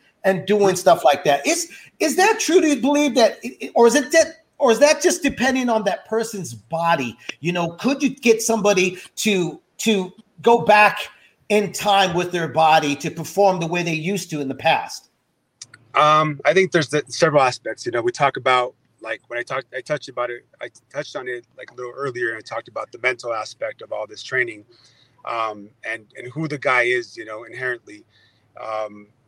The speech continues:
Speaker 2: and some guys just mentally say, "Hey, you know, like, if I'm gonna do all this fancy stuff,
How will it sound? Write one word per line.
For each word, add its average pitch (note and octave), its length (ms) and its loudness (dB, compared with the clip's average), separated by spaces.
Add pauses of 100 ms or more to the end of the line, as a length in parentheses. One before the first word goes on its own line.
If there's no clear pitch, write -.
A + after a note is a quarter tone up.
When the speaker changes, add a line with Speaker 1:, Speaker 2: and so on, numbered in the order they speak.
(140)
Speaker 2:
and A2+ 220 -16
some E3+ 280 -8
guys D#3 380 -2
just - 300 -20
mentally D3 360 -16
say, C3 200 -12
"Hey, D3+ 240 -8 (100)
you B2 80 -18
know, B2 140 -12
like, A2+ 220 -12
if B2 80 -6
I'm D#3 100 0
gonna E3+ 140 -8
do D3+ 180 -8
all C#3+ 100 2
this C3 180 -12
fancy C#3+ 420 -8
stuff, C3+ 420 -4